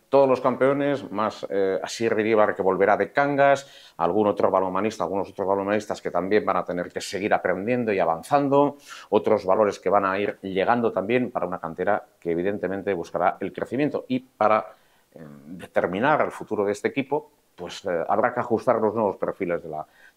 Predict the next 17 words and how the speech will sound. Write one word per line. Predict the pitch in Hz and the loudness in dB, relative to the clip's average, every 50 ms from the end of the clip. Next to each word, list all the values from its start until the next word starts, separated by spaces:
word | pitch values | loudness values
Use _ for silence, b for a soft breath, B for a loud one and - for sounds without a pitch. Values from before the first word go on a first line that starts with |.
| _ | _
de | 87 | -16
la | 87 80 | -16 -4
plantilla. | - 85 80 82 - - 131 95 80 80 | -4 -4 -4 -2 -4 -4 -4 -4 -4 -6
Ya | 85 90 92 92 92 90 90 | -2 0 0 2 2 0 -2
se | - - - | -4 -6 -6
conocía | 90 90 85 - 95 87 | -6 -6 -4 0 0 2
la | 82 | 2
baja | 90 90 - - 90 | 2 0 0 -2 -2
de | 87 87 87 87 87 92 90 _ _ _ | -2 -4 -6 -8 -10 -14 -18 _ _ _
Mitic, | 98 110 120 120 143 147 147 - - - _ _ _ | -4 -4 -2 0 0 -2 -2 -4 -12 -18 _ _ _
seguramente | - - - - - 160 156 147 135 107 98 123 131 - - 98 | -10 -8 -6 -4 0 4 4 6 6 6 4 4 2 4 4 4
habrá | 90 95 107 90 | 4 4 2 0
que | - | -2
fichar | 78 82 - - 104 90 | -6 -8 -4 -2 -2 -2
un | 90 92 | 0 0
lateral | 85 82 80 - 80 85 80 80 | 0 -2 -2 0 0 0 2 2
derecho. | 98 139 151 151 101 82 - - | 2 2 2 0 -2 -4 -4 -6